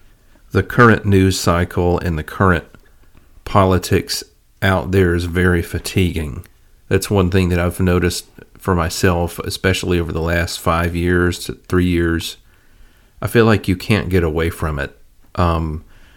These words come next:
and I think a lot of things play into that, but if you watch the Emmys, the Grammys, the Oscars, you can't watch it without listening to twenty political speeches in two hours.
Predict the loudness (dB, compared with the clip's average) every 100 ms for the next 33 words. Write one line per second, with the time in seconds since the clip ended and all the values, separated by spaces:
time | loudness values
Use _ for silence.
0 | -20 -20 -4 0 2 2 2 2 2 2
1 | 0 -2 0 2 4 2 0 0 0 -2
2 | -2 -2 0 0 2 0 -2 -8 -4 0
3 | 2 4 2 0 -2 -4 0 2 2 2
4 | 0 -2 -4 -4 0 0 0 0 0 2
5 | 0 -2 -8 -14 -20 -20 -20 -20 -20 _
6 | _ _ -6 -6 2 4 4 2 -2 -2
7 | -2 -2 0 2 0 2 -2 -2 -2 0
8 | -2 -2 0 0 0 0 2 0 -2 -6
9 | -2 -2 -2 -4 -4 -6 -8 -6 -4 -4
10 | -6 0 2 2 0 -2 -2 -2 -8